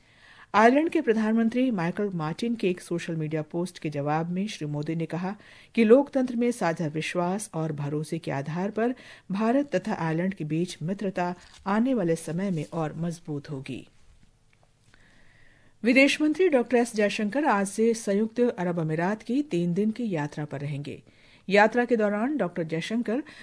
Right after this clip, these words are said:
दोनों देशों के बीच घनिष्ठ साझेदारी की समीक्षा और द्विपक्षीय संबंधों को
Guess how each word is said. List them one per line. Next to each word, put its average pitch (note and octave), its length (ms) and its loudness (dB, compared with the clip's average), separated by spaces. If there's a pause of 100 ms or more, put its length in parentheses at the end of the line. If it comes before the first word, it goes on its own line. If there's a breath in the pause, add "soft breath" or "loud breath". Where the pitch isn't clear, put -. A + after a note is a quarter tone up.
(160 loud breath)
दोनों B3+ 320 6
देशों A3+ 280 2
के G3 140 -2
बीच G3 320 -2
घनिष्ठ E3 420 -4
साझेदारी D#3+ 640 -2
की G3 140 -6
समीक्षा F3+ 560 -4 (340 loud breath)
और G#3+ 140 6
द्विपक्षीय C4 480 0
संबंधों F3+ 560 -2
को G#3 160 -2